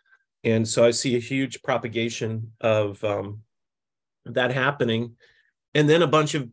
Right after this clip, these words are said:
you know, experimental data sets. So, well, let's go, let's go train on this data set and see if there's anything there, there. So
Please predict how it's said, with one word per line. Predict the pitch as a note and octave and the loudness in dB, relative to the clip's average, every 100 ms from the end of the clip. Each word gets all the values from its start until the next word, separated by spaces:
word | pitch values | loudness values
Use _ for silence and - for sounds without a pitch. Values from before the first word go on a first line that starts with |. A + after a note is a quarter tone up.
| - | -6
you | D3 | -6
know, | - | -4
experimental | C#3 - D#3+ D#3 D#3 C#3+ | -10 -6 -2 -2 -2 -2
data | B2+ F3+ | -4 -4
sets. | - E2 - | -6 -8 -8
So, | B2+ | -4
well, | B2 | -2
let's | D3 D3+ | -2 -2
go, | E3+ E3 D#3+ D3 | -2 -2 -2 -4
let's | - C#3 | -8 -6
go | F3+ | -6
train | E3 - D#3+ D#3+ D#3+ D#3+ C#3+ | -6 -4 -4 -4 -4 -6 -6
on | C3+ | -6
this | C#3 C#3+ | -4 -4
data | D3+ B2 | -4 -4
set | A#2 C3 | -4 -8
and | A#2 | -8
see | - | -8
if | A#2+ | -8
there's | B2 A#2+ | -6 -6
anything | B2+ A#2+ C3 A#2 | -6 -6 -6 -2
there, | C3 C3+ | -2 -2
there. | G#2 G#2 | -4 -6
So | - C3 A#2+ A2+ | -8 -4 -2 -4